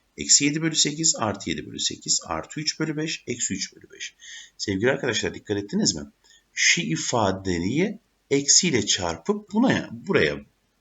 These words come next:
e, yazmış. Doğru mu? Eksilisini. Yani şöyle düşünün.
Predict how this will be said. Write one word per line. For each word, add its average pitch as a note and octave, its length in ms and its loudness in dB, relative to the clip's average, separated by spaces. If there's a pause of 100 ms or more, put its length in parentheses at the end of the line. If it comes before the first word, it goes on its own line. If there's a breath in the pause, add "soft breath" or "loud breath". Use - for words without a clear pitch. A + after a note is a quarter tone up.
(180)
e, D#2+ 300 -4
yazmış. - 540 -6
Doğru C3+ 220 2
mu? F#3 140 -2
Eksilisini. B2+ 680 0 (540 soft breath)
Yani F2+ 200 0
şöyle G#3 260 2
düşünün. - 340 -4